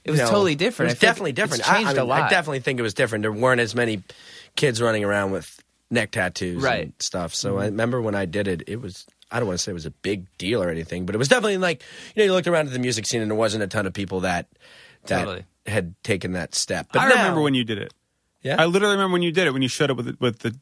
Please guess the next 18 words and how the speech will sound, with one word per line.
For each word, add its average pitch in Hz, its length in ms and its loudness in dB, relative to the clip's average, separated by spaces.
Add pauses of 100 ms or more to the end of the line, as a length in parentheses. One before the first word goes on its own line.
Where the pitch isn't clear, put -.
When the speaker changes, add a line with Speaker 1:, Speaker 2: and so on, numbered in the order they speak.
(100)
Speaker 3:
tattoo. 123 340 2
I 120 40 4
was 110 100 0
like, 120 100 -4
"That's 147 100 -8
Sailor 185 300 -6
Jerry, 175 220 -4
right?" 120 140 -2
And 156 80 -6
you're 165 100 -2
like, 160 100 -2
Speaker 2:
Yeah. 285 500 -2
Speaker 3:
"Yeah." - 260 -6 (200)
Speaker 2:
Yeah. 202 60 0
Speaker 3:
Like, 175 140 0
I 170 120 4
have 185 360 2
a, 156 380 -2